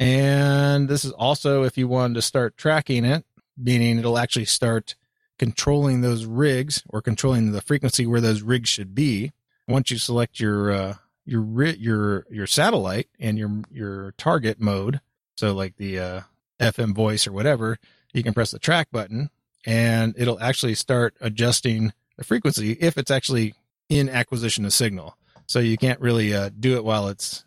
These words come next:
not in acquisition of signal, 'cause no sense changing the frequency then. And then once you, uh, have that, if you happen to set up your rigs, uh, you can actually set up your, uh, devices there and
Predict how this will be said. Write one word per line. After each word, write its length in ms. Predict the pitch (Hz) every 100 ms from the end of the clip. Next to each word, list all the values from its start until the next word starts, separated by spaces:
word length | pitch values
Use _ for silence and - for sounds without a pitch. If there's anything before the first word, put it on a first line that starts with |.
| _ -
not 540 | 101 117 92 92 - - _ _
in 160 | 104 101
acquisition 480 | 98 107 104 - 101
of 80 |
signal, 400 | - 98 98 110 _ _ _ -
'cause 160 | 98
no 140 | 101 101
sense 280 | 113 101
changing 340 | - 117 107 107
the 100 | 95
frequency 380 | 147 113 101 92
then. 180 | 92 - _ _ -
And 140 | 139
then 100 | 151
once 180 | 156 165
you, 200 | 180 156
uh, 200 | 147 147
have 180 | 147 147
that, 260 | 139 151 156
if 120 | 127
you 100 | 113
happen 220 | 123 143
to 40 | 120
set 160 | 131
up 140 | 127 117
your 100 | 110
rigs, 460 | 117 120 151 - - _ _ - - -
uh, 540 | 113 110 110 110 110 110
you 160 | 117
can 140 | 123 117
actually 480 | 123 - 113 110
set 280 | 110 123 120
up 180 | 117 113 _
your, 400 | 113 110 110 107
uh, 300 | 107 107 107 107 - _
devices 540 | 135 117 120 123 127 120
there 320 | 123 131 170
and 320 | 113 101 101